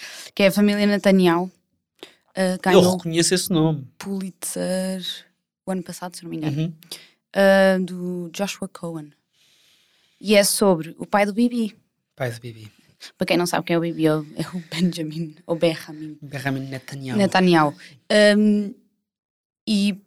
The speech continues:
Speaker 1: eh, é nos Estados Unidos e o pai dele, é sobre o pai dele que está numa faculdade no, na, nos Estados Unidos e depois tem uns problemas, pronto. No fundo, percebe-se, eh, claramente de onde é que esta família vem.
Speaker 2: Uhum.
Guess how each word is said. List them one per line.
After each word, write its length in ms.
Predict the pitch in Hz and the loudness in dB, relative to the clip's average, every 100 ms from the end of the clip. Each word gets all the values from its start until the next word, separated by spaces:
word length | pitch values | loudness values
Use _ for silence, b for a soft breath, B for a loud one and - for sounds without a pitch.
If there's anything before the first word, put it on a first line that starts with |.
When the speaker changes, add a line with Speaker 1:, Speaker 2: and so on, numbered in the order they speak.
| _ - | _ 0
Speaker 1:
eh, 360 | 190 202 - 202 | 4 4 4 6
é 220 | 196 196 | 6 6
nos 360 | - 196 208 190 | 2 -2 -2 2
Estados 240 | 208 202 | 2 4
Unidos 380 | 214 240 233 202 | 4 6 6 4
e 80 | 214 | 0
o 60 | |
pai 300 | - 220 220 | 2 4 4
dele, 380 | 202 214 220 202 | 2 2 2 0
é 60 | 190 | -2
sobre 260 | 208 202 - | -2 -10 -10
o 100 | 202 | -4
pai 220 | 202 196 | 2 2
dele 180 | 202 202 | 2 -4
que 60 | |
está 120 | - 196 | 0 0
numa 180 | 196 185 | 2 0
faculdade 720 | 190 190 180 185 185 170 175 | -4 -8 0 2 2 0 -8
no, 400 | 175 170 175 180 _ _ | -12 -12 -14 -20 _ _
na, 200 | - 165 | -14 -12
nos 160 | 175 170 | -12 -8
Estados 220 | 175 160 | -8 -4
Unidos 180 | 202 208 | -2 -4
e 40 | |
depois 160 | 185 156 | -6 -14
tem 100 | 160 | -14
uns 80 | - | -16
problemas, 460 | - 156 165 151 | -12 -8 -8 -10
pronto. 340 | _ - - - _ _ _ - | _ -14 -14 -20 _ _ _ -6
No 80 | 202 | -4
fundo, 320 | - 214 175 | 2 2 0
percebe-se, 600 | - - 208 180 - - _ - | 0 6 6 4 -6 -12 _ -10
eh, 380 | 185 180 185 - _ _ _ | -8 -8 -14 -18 _ _ _
claramente 360 | - 180 180 175 | 0 2 4 2
de 60 | 180 | 0
onde 140 | 180 | -2
é 40 | |
que 80 | 175 | -2
esta 180 | 170 165 | -6 -8
família 340 | 151 160 160 156 | -6 0 0 2
vem. 300 | 165 190 220 - | 2 0 -2 -4
Speaker 2:
Uhum. 240 | 165 170 | 0 0